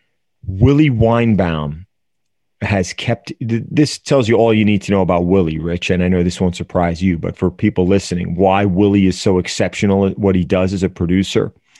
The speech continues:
When we did the story fourteen years ago, Yuvin did not speak with us. She chose not to. She did speak with Jeff Pearlman for the print piece, but thought it would be too difficult to sit for an on-camera interview.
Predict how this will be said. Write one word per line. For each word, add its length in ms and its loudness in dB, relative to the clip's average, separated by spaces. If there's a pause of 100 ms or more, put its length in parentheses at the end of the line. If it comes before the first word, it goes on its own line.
(420)
When 380 2
we 360 0
did 240 0
the 80 2
story 500 2
fourteen 640 2
years 260 2
ago, 400 -4 (160)
Yuvin 640 2
did 280 0
not 400 -2
speak 420 -4
with 160 0
us. 480 -8
She 220 -2
chose 360 0
not 280 0
to. 240 0
She 180 -2
did 160 0
speak 260 -4
with 120 2
Jeff 260 -2
Pearlman 420 0
for 60 -6
the 80 -4 (140)
print 240 -2
piece, 240 -2
but 160 -4
thought 160 2
it 40 -4
would 140 -4
be 100 -2
too 220 0
difficult 460 -2
to 40 -6
sit 300 -4
for 220 0
an 40 0
on-camera 600 -2
interview. 500 -6